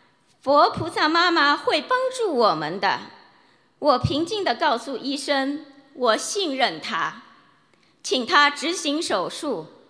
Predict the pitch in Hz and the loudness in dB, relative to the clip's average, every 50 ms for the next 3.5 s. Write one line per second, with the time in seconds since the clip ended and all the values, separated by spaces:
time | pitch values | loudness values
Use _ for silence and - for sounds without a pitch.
0 | _ _ _ _ _ _ _ _ _ _ _ _ _ - - - 277 349 330 - | _ _ _ _ _ _ _ _ _ _ _ _ _ -10 -8 -4 -4 -4 -4 -2
1 | 392 359 349 349 349 359 339 - - 381 349 311 320 330 359 359 359 381 - - | -2 0 0 0 0 -2 -6 -6 -4 -4 -4 -4 -2 -2 -2 -2 -2 -2 -4 -4
2 | 427 415 349 320 240 202 170 - 202 220 - - 403 349 262 196 190 - - - | -2 0 2 4 4 4 4 2 -2 -4 -2 2 4 6 6 6 4 0 -2 0
3 | 269 226 190 160 - 85 175 208 233 | 2 2 4 2 2 0 -2 -8 -14